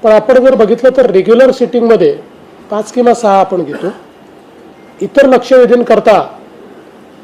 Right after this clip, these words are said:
स्पेशल सिटिंग त्या ठिकाणी ते घेत आहेत. शेवटी मोठ्या प्रमाणात सदस्यांचं मत असतं की आमच्या मतदारसंघातले प्रश्न आहेत, आम्हाला मांडता आले पाहिजेत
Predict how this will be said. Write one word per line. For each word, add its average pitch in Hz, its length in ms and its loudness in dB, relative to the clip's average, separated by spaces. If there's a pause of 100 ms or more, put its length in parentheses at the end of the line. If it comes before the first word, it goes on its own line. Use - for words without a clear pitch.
(100)
स्पेशल 277 360 2
सिटिंग 254 300 -2
त्या 226 140 0
ठिकाणी 208 260 0
ते 208 120 -4
घेत 160 240 -4
आहेत. 151 140 0 (1080)
शेवटी 269 520 0
मोठ्या 226 380 0
प्रमाणात 226 500 2 (140)
सदस्यांचं 214 880 -2 (320)
मत 214 240 -4
असतं 214 280 -2
की 190 120 -4
आमच्या 196 260 -2
मतदारसंघातले 196 640 -2
प्रश्न 202 320 -6
आहेत, 196 220 4 (640)
आम्हाला 196 300 2
मांडता 185 340 2
आले 208 160 4
पाहिजेत 196 420 2